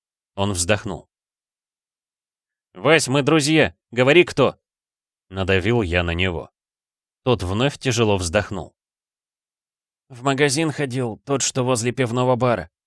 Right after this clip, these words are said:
А возле него Фёдор со своими друзьями ошивается, ну и пристали ко мне.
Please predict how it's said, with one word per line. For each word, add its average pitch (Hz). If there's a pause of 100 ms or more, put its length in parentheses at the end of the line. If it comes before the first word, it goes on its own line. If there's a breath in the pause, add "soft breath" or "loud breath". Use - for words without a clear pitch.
(100)
А 117
возле 135
него 151
Фёдор 143
со 127
своими 135
друзьями 127
ошивается, 113
ну 127
и 147
пристали 127
ко 113
мне. 98